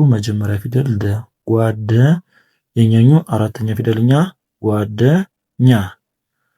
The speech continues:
ጓደኛ፣ ጓደኛ። እንግዲህ ለገጉ ጂን ነው የምንጠቀም። ጂን ሳይሆን ጂን ነው የምንጠቀመው። ዩና ኤ አናባቢ ያደረግንበት ምክንያት ለዲቃላ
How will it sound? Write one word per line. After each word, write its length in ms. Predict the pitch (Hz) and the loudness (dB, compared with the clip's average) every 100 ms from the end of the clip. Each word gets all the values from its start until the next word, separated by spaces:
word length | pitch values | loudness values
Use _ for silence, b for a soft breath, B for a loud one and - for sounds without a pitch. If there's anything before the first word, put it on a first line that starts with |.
| _ _ _ _ - 113 107 107 117 139 180 - _ _ _ _ _ _ _ | _ _ _ _ -6 -2 0 0 2 2 -2 -6 _ _ _ _ _ _ _
ጓደኛ፣ 760 | 110 104 104 123 151 175 127 123 123 101 - - | -4 -2 2 2 2 -2 -2 0 2 0 -6 -8
ጓደኛ። 480 | 107 104 101 95 98 101 - b b b b b _ | -4 -4 -4 -4 -4 -4 -10 b b b b b _
እንግዲህ 320 | 120 120 139 175 - - _ 120 | 0 2 4 2 0 -10 _ 0
ለገጉ 400 | 131 131 131 127 143 | 2 4 2 2 2
ጂን 200 | 117 131 | 4 4
ነው 120 | 120 | 4
የምንጠቀም። 560 | 107 98 - 98 - 98 101 | 0 -4 -6 -8 -6 -6 -2
ጂን 240 | 110 123 | 2 2
ሳይሆን 300 | 123 139 135 113 | 0 -2 0 0
ጂን 220 | 123 127 | 2 2
ነው 120 | 104 | 2
የምንጠቀመው። 680 | 101 98 110 104 - 120 160 190 _ _ _ _ _ _ - | -2 -4 -6 -6 -2 2 2 -2 _ _ _ _ _ _ 0
ዩና 260 | 123 147 143 - | 4 6 4 4
ኤ 120 | 139 | 2
አናባቢ 340 | 131 135 135 | 4 4 4
ያደረግንበት 480 | 135 139 143 135 139 | 4 2 0 0 -2
ምክንያት 360 | 143 139 165 165 | -2 0 0 2
ለዲቃላ 1000 | 110 120 143 170 _ _ _ _ 113 120 | 2 2 2 -2 _ _ _ _ -4 0